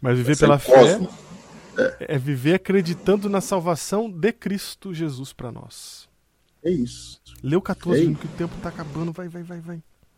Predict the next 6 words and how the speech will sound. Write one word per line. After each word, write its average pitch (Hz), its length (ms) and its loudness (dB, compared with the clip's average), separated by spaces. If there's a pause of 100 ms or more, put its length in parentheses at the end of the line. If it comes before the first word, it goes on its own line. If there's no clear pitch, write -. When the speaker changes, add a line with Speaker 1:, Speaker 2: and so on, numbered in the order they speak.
(1900)
Speaker 2:
Nossa, 110 380 4
tá 101 60 0
acabando 131 260 8
mesmo. - 220 6 (340)
Speaker 1:
Vai. 131 220 -6 (1900)
Speaker 2:
Ó. 131 320 8